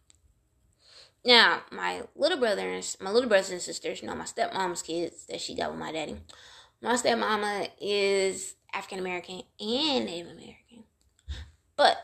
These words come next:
she's also from the islands. She's from Barbados. So my little brother and sister get to experience the Bar-, the Barbados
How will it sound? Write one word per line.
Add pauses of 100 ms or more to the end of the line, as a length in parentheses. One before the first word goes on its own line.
(140)
she's
also
from
the
islands. (1500)
She's
from
Barbados. (1120)
So
my
little
brother
and
sister
get
to
experience
the
Bar-, (240)
the
Barbados